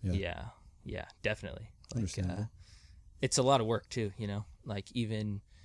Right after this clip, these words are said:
Speaker 2: unfortunately, in that situation, it was, like, from the onset, but, like, uh, when you're, when you're in a relationship, you have to, like, continuously cultivate that.
Speaker 1: Respectable.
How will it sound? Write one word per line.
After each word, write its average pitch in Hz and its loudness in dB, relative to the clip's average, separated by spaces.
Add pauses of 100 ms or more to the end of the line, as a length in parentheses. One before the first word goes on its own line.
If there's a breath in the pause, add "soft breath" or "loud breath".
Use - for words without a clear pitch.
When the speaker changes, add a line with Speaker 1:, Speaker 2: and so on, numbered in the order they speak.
(220 soft breath)
Speaker 2:
unfortunately, 117 2
in 98 0
that 104 -2
situation, 101 -6
it 101 -6
was, 104 -8
like, - -12
from 104 -6
the 98 -6
onset, 107 -4
but, 101 -6
like, 104 -10
uh, 101 -6 (540 soft breath)
when 110 -2
you're, 98 -6 (240)
when 110 -4
you're 101 0
in 101 0
a 98 -2
relationship, - -6
you 101 -4
have 101 -8
to, - -8
like, - -8
continuously 101 -4
cultivate - -10
that. - -10 (1300)
Speaker 1:
Respectable. - -10